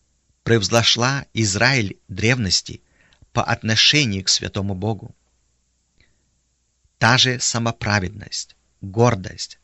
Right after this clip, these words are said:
надменность, неверие. Недаром Ветхий Завет заканчивается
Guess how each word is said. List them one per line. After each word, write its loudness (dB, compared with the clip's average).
надменность, 0
неверие. -4
Недаром 2
Ветхий 0
Завет -2
заканчивается 0